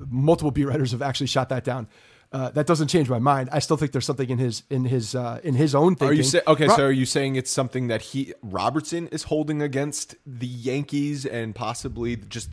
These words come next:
Speaker 2: the media in general? He didn't wanna deal with it anymore, or is it a Yankees team organization perspective saying,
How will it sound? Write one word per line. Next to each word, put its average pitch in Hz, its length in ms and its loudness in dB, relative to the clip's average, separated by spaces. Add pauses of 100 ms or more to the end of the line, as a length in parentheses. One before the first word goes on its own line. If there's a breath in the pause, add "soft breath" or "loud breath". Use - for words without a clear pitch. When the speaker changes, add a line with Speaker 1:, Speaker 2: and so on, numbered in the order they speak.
(120)
Speaker 2:
the 117 100 -4
media 120 400 0
in 110 100 -4
general? 113 300 -2
He 120 100 -2
didn't 120 200 -4
wanna 98 160 -8
deal 101 280 -6
with 131 160 -2
it 131 80 -4
anymore, 147 440 -6 (260 soft breath)
or 127 120 2
is 117 120 0
it 120 140 2
a 113 80 -2
Yankees 117 640 -4
team 143 500 -6
organization 123 640 -4
perspective 110 500 -10
saying, 101 440 -8